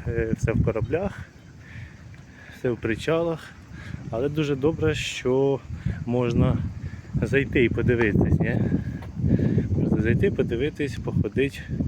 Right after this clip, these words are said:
пофотографувати, хто хоче. Багато різних корабликів, лодок, яхт. Багато тут.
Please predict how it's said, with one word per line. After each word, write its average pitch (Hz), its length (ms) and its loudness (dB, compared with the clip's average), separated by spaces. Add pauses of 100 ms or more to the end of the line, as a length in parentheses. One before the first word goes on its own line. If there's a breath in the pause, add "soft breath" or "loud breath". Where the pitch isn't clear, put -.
(460 loud breath)
пофотографувати, 113 1120 2
хто - 180 -6
хоче. 131 460 0 (920 loud breath)
Багато 117 340 2
різних 104 520 0 (800 loud breath)
корабликів, 185 680 2 (1040 loud breath)
лодок, 151 420 -2 (220)
яхт. 139 340 -6 (1300 loud breath)
Багато 101 260 0
тут. - 240 2